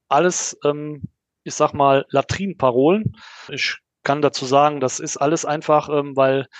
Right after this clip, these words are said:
die Leute, die das gemacht haben, auch nicht dumm waren, ne? Ähm, ich hab immer gesagt, ähm, in Afghanistan,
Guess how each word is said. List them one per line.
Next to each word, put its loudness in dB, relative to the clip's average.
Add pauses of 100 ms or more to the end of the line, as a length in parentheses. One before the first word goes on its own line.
(280)
die -6
Leute, 4
die 0
das 2
gemacht -2
haben, 4
auch -4
nicht -10
dumm -4
waren, 4
ne? -2 (160)
Ähm, -6
ich -6
hab 0
immer 0
gesagt, 2
ähm, -2
in -4
Afghanistan, 0